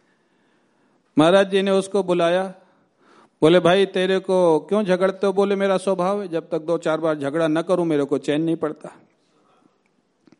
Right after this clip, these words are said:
महाराज जी ने कहा, "अच्छा घर में झगड़ा मत किया करो, जब झगड़ा करने का मन हो तो मेरे फ्लैट में आ जाया करो, मेरे से झगड़ा किया करो।"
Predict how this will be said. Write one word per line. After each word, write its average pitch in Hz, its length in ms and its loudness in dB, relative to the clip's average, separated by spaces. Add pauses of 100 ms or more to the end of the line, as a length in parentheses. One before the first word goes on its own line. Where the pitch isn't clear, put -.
(460)
महाराज 196 240 4
जी 220 60 -2
ने 214 100 -2
कहा, 202 140 0
"अच्छा 202 220 0
घर 165 260 -4
में 202 180 -4
झगड़ा 170 300 0
मत 165 260 -4
किया 180 160 -2
करो, 202 280 -2
जब 180 220 -4
झगड़ा 165 320 -2
करने 170 340 -4
का 160 140 -2
मन 175 240 -2
हो 202 120 4
तो 196 140 -6
मेरे 165 240 -2
फ्लैट 156 400 -4
में 156 120 -2
आ 139 100 -4
जाया 151 200 0
करो, 220 220 0
मेरे 190 300 2
से 185 140 -8
झगड़ा 139 280 -4
किया 156 220 -6
करो।" 180 240 -12